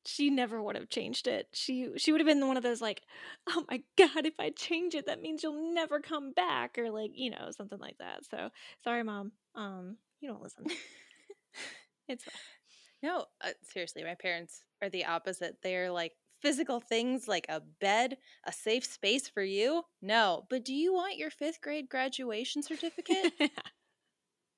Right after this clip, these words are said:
Speaker 2: I saved this, uh, what did they, my dad just found a story that I wrote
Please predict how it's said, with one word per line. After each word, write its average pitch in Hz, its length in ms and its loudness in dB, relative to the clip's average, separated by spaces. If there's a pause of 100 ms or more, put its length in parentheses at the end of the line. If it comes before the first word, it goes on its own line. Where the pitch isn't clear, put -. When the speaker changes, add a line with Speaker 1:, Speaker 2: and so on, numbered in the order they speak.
(320)
Speaker 2:
I 269 160 6
saved 285 480 2
this, 262 300 0 (720)
uh, 214 360 2 (100)
what 220 200 -6
did 214 100 -6
they, 185 220 -6 (160)
my 208 120 -4
dad 226 220 2
just 262 180 -4
found 220 420 -4
a 202 60 -8
story 196 760 0 (480)
that 214 100 0
I 190 100 2
wrote 180 300 0